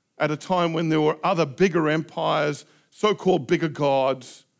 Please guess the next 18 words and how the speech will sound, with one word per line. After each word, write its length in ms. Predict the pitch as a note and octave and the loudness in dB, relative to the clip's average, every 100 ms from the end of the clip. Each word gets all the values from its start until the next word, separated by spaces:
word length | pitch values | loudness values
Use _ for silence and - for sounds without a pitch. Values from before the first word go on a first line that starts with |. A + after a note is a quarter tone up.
| _ _ - | _ _ -2
more 240 | F#3 F#3+ | 2 2
established 800 | E3+ - E3 E3 D3+ E3 - - - _ | 0 -4 -2 -2 -4 -4 -6 -14 -20 _
belief 320 | D3 C#3+ D3+ | -2 0 0
systems 720 | - D#3+ D3+ - C#3+ C#3+ C3+ | -4 -10 -10 -10 -8 -8 -10
around, 500 | - B2+ C3 C3 C3+ - _ _ _ _ | -8 -4 -2 -2 -6 -10 _ _ _ _
and 180 | C#3+ F3 | -4 0
yet 400 | F#3 E3+ - _ | 2 0 -4 _
Christianity 560 | - - G3+ G3+ F3 F3 | -8 -6 -4 -4 -2 -2
grew. 180 | G3 E3+ | 0 2
And 140 | F3 | 2
he's 320 | C#4 C4 - - _ _ _ _ _ _ | 2 0 -4 -18 _ _ _ _ _ _
saying, 560 | - C#4+ E4 D#3 C#3+ - _ _ _ _ _ _ _ _ _ _ _ _ _ _ _ _ _ _ _ _ | -4 0 0 -2 -4 -8 _ _ _ _ _ _ _ _ _ _ _ _ _ _ _ _ _ _ _ _
simply 480 | - B3 C#4 - F3 | -6 -2 -2 -2 -4
put, 440 | - - D#3+ - - _ _ _ - | -4 -4 -2 -2 -8 _ _ _ -4
it's 220 | F3 - A3 | -4 -2 -2
irresistible, 1080 | B3+ G#3 B2 E3 A3 - E3+ A2+ A2 B2 _ _ _ _ - | 0 0 0 -2 -2 -4 -8 -8 -10 -12 _ _ _ _ -2
this 220 | F3+ E3 | -2 0
message, 720 | D#3+ A3+ - A2 G#2 - | 0 0 -2 -8 -8 -16